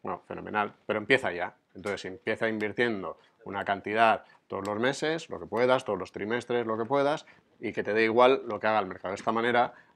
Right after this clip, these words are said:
irás teniendo buenos puntos de entrada y a largo plazo te, sí te seguirás beneficiando de la buena rentabilidad histórica a largo plazo de los mercados.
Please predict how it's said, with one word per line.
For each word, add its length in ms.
irás 220
teniendo 360
buenos 260
puntos 300
de 60
entrada 500
y 100
a 40
largo 320
plazo 260
te, 80
sí 280
te 160
seguirás 400
beneficiando 640
de 100
la 80
buena 240
rentabilidad 640
histórica 520
a 160
largo 280
plazo 300
de 60
los 180
mercados. 420